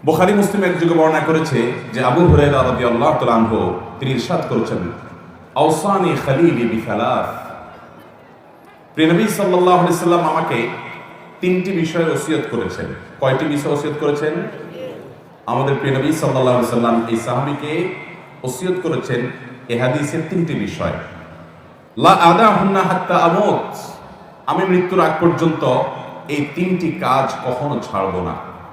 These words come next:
কারণ এই তিনটি কাজ যেন আমি সব সময় করি, নবী করিম সাল্লাল্লাহু আলাইহি সাল্লাম সে ওসিয়ত আমাকে করে গেছেন। আমি এই কাজগুলো কখনো ছাড়ব না মৃত্যুর আগ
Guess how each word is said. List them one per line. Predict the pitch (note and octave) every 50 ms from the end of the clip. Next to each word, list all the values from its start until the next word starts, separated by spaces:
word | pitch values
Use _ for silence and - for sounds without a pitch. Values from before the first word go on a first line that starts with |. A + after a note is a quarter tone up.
| - - - - - - - - - -
কারণ | - D3 C#3+ C#3+
এই | C#3+ C#3+
তিনটি | F3 F3+ F3+ G3 G3+
কাজ | - F#3 E3+ E3+ E3
যেন | D#3+ D#3+ D#3
আমি | D3+ D#3 D#3
সব | - - A#3+ G#3+
সময় | F#3 - A3+ G#3+ G#3 G3 - F#3
করি, | E3+ E3+ E3 - - - - - - - - -
নবী | C#3 D#3+ E3
করিম | F3 F3+ F#3 F#3 F3+
সাল্লাল্লাহু | F3 F3 D#3+ D#3+ D#3+
আলাইহি | D3+ D#3
সাল্লাম | E3+ E3 D3+ C#3 C3+
সে | - D3
ওসিয়ত | C#3 C3+ C3 - E3+ E3 - C#3
আমাকে | B2 B2 A#2 A2+ A2
করে | G2 A2 G#2+ G2+ G2
গেছেন। | F2 F2 - - F#2 G#2 A2+ - - - - -
আমি | - D3 E3 E3
এই | D#3+ D#3+
কাজগুলো | E3 D#3+ D#3 D#3 F3 F#3 F3+ F3+ F3
কখনো | E3 D#3 D#3+ F#3 F#3 G3+ G3
ছাড়ব | F3 F3 F3 F3+ F3+ F3+
না | F3+ D#3+
মৃত্যুর | D#3+ D#3 D3+ D3 - - C3+
আগ | C3